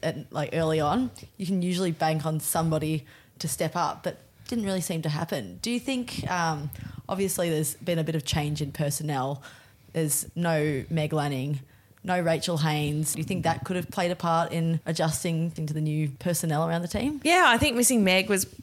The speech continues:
Speaker 2: a massive thing. There's just, you could have, you could tell in a couple of those really tough
Speaker 1: Mm.
Speaker 2: white ball games that Meg pro-, would more than likely have come out and done something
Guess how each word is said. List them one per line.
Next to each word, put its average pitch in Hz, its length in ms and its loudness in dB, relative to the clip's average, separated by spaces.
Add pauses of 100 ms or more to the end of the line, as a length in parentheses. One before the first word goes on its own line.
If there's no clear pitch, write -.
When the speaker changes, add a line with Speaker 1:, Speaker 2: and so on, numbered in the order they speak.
(200)
Speaker 2:
a 240 120 2
massive 226 480 4
thing. 196 400 4
There's 185 260 4
just, - 300 2
you 214 180 0
could 226 120 2
have, 196 140 4 (420)
you 220 140 2
could 202 100 -4
tell 196 240 6
in 170 60 6
a 170 60 4
couple 170 260 0
of 165 60 4
those 175 140 2
really 160 200 2
tough - 400 -2 (160)
Speaker 1:
Mm. 190 340 -4
Speaker 2:
white 170 280 4
ball 185 140 4
games 165 380 4
that 151 180 0
Meg 160 260 -2
pro-, - 280 -4 (340)
would 240 220 -4
more 247 200 6
than 175 120 4
likely 165 320 2
have 165 100 -2
come 170 220 -2
out 147 180 0
and 175 100 -2
done 139 200 0
something - 480 -4